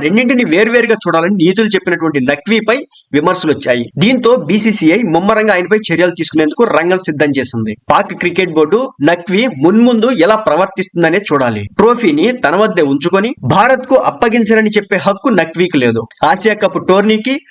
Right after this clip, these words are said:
పాక్ అధికారిక ఆతిథ్యం మాత్రమే ఇచ్చింది. విజేతగా నిలిచిన టీంకు ట్రోఫీని ఇవ్వాల్సిందేనని బీసీసీఐ స్పష్టంగా చెప్పింది. నఖ్వీ ధోరణి ఇలాగే కొనసాగితే మాత్రం కఠిన చర్యలకు భారత్ బోర్డు ఉపక్రమించే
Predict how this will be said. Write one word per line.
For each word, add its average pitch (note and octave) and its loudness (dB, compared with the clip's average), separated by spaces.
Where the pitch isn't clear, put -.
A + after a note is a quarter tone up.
పాక్ A3 0
అధికారిక B3 0
ఆతిథ్యం F3+ -2
మాత్రమే E3+ -2
ఇచ్చింది. A#2 -6
విజేతగా G#3+ 0
నిలిచిన F#3 0
టీంకు G#3+ 0
ట్రోఫీని A3 2
ఇవ్వాల్సిందేనని G3 0
బీసీసీఐ F#3+ 0
స్పష్టంగా F#3 -2
చెప్పింది. A#2+ -2
నఖ్వీ G3 2
ధోరణి F#3 2
ఇలాగే G#3 2
కొనసాగితే F3+ -2
మాత్రం G3 -2
కఠిన A3+ 0
చర్యలకు F3+ 2
భారత్ F3+ 0
బోర్డు G#3 2
ఉపక్రమించే F#3+ -2